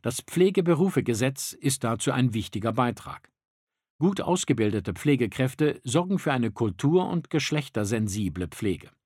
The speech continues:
Eine gute und sichere Versorgung für Patientinnen und Patienten gibt es nur mit ausreichend Personal.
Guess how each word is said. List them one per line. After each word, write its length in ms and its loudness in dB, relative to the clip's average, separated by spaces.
Eine 200 0
gute 340 2
und 160 -2
sichere 360 0
Versorgung 640 0
für 200 -4
Patientinnen 680 -2
und 160 -8
Patienten 580 -2
gibt 180 -2
es 140 0
nur 160 6
mit 200 0
ausreichend 720 0
Personal. 580 -2